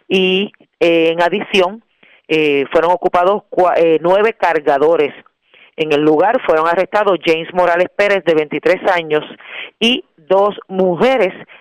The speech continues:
una de veinticinco años y una de cuarenta y seis. Estos arrestos fueron consultados con la, en horas de la tarde de ayer con la fiscal Vanessa Bello, la cual determinó radicar cargos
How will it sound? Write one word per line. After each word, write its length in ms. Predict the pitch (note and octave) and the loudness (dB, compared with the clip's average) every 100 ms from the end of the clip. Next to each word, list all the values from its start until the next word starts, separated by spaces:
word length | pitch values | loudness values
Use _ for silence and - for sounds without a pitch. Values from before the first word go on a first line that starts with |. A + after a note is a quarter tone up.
| - | -4
una 200 | D#3 E3 | 0 2
de 120 | F3 | 2
veinticinco 680 | F3 F3 G3 - F#3 - A3 | 0 -2 -6 -4 -2 0 2
años 320 | F3 F3 F#3 - | 0 -2 -4 -4
y 280 | G3+ A3 - | -4 -4 -2
una 220 | E3+ F3 | 0 2
de 120 | F3+ F#3 | 2 0
cuarenta 600 | F3 D#3+ D#3+ D#3+ D3 D3 | 0 0 -2 -4 -2 -2
y 80 | C3 - | -4 -2
seis. 220 | E3+ D3+ - - - - - | -2 -2 -10 -20 -20 -20 -6
Estos 320 | D3+ - F3 | -4 0 0
arrestos 480 | F3+ D#3+ F#3+ - F3+ | 0 0 -2 0 -2
fueron 560 | - D3+ E3+ F3+ F3 D#3 | 0 0 2 0 -2 -4
consultados 760 | - E3+ - D#3 - D#3+ F#3 - | -2 -2 0 -4 0 0 0 0
con 160 | E3 | 0
la, 160 | D#3 D3+ | 2 0
en 160 | D#3 D3+ | 0 0
horas 160 | D#3+ | 0
de 80 | F#3 | 0
la 80 | G3 | 0
tarde 240 | G3+ G3+ | 0 0
de 80 | G#3 | 2
ayer 220 | A3 F3+ | 2 0
con 160 | - F#3 | 0 -4
la 60 | F3 | -4
fiscal 340 | F3+ - E3+ | -4 -2 0
Vanessa 400 | F3+ E3+ E3 F3+ | 0 -2 -2 0
Bello, 280 | E3+ F#3+ F3 | 0 2 2
la 120 | D#3 | 2
cual 240 | E3 E3 | 0 0
determinó 500 | E3 E3+ E3 D#3+ E3 | 0 0 0 0 0
radicar 440 | F#3+ G#3+ G#3 G#3 G3+ | 0 0 0 -2 -2
cargos 420 | G#3+ A3+ F3+ E3+ | -2 -2 -2 -2